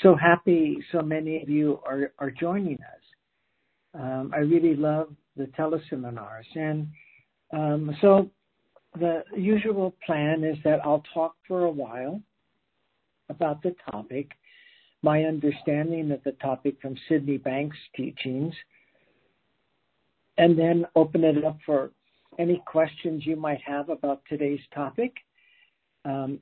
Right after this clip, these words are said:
anything you want to share about your understanding of Sid's teachings or the three principles, um, or just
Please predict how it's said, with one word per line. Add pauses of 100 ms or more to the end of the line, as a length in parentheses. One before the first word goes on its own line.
anything
you
want
to (140)
share
about (360)
your
understanding
of (140)
Sid's (160)
teachings
or
the
three
principles, (840)
um,
or
just